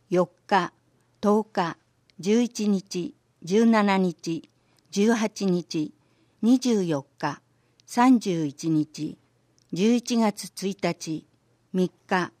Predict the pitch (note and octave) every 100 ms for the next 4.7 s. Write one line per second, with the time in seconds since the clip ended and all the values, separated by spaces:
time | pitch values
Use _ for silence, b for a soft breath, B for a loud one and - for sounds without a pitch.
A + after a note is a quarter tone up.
0 | _ _ F#3 F3 F#3+ F#3 F3+ C3 - _
1 | _ _ _ _ _ _ _ _ _ _
2 | _ _ A3+ B3+ B3+ C4+ C4 B3 A#3+ A#3+
3 | F#3+ D#3 - D3 - _ _ _ G3 C4+
4 | B3 F#3+ F3 D#3 E3+ D#3 -